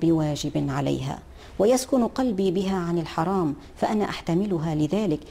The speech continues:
فاحتملها يا أخي، فإنما هي مدة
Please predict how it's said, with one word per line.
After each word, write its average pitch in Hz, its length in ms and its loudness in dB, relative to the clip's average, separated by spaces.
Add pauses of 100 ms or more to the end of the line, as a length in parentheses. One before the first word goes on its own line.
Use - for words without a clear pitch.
فاحتملها 214 640 0
يا 170 240 2
أخي، 160 240 -4 (240)
فإنما 175 460 4
هي 156 380 0 (120)
مدة 156 560 0